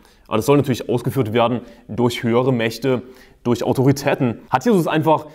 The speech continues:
Strafen des Alten Testaments aufgehoben? Nein. Denn die Bibel lehrt auch im Neuen Testament, dass es natürlich Autoritäten gibt, die möglicherweise auch die Todesstrafe umsetzen.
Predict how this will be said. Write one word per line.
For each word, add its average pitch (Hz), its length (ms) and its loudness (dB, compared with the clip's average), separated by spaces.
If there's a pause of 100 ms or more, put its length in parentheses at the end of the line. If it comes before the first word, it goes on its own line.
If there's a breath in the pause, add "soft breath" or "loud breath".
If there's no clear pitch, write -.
(120 loud breath)
Strafen 147 540 -2
des 139 140 -2
Alten 131 240 0
Testaments 135 280 0
aufgehoben? 175 760 0
Nein. 104 360 -6 (400)
Denn 117 100 -2
die 110 100 -2
Bibel 160 180 2
lehrt 143 160 4
auch 127 140 0
im 123 80 0
Neuen 113 180 2
Testament, 107 420 -4
dass 104 60 0
es 117 60 -6
natürlich 127 480 0 (260 loud breath)
Autoritäten 120 640 -2
gibt, 107 240 -2 (240 loud breath)
die 120 580 2
möglicherweise 113 520 0
auch - 120 -2
die - 80 -8
Todesstrafe - 540 0
umsetzen. 87 400 -8